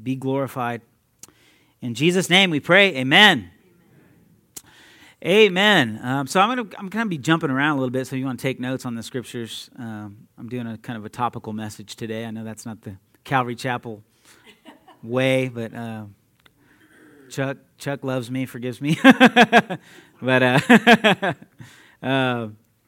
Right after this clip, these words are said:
but yeah, Matthew sixteen twenty-four says, "Then Jesus said to his disciples, 'If anyone desires to come after me, let him deny himself.'"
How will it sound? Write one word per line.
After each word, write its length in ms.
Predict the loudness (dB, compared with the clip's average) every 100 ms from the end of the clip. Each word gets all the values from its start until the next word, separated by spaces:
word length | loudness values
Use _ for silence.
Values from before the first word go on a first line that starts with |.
| _ _ _ _ _
but 100 | 0
yeah, 260 | 4 4 4 _ _ _ _ _
Matthew 380 | 6 8 6 2
sixteen 500 | -2 -2 0 -2 -2
twenty-four 640 | -2 -4 -4 0 0 0 -6 _ _ _ _ _ _ -20 _ -12
says, 360 | 0 2 2
"Then 180 | 0 0
Jesus 380 | 0 0 0 -2
said 520 | 0 2 2 0 -6 -16 _ _ _
to 120 | -2
his 140 | -2
disciples, 800 | -4 -4 2 2 2 -6 -12 -16 _ _
'If 160 | -10 -4
anyone 320 | -2 -2 0
desires 600 | 0 6 10 10 8 4
to 100 | 0
come 220 | -2 0
after 320 | 2 2 -2
me, 540 | -6 -2 0 -2 -6 -12 _ _ _ _ _ _ _ _ _ _ _ -4
let 260 | 0 0
him 240 | 2 0 2
deny 400 | 2 6 6 6
himself.'" 840 | 4 0 -2 -4 -6 -10 -18 -20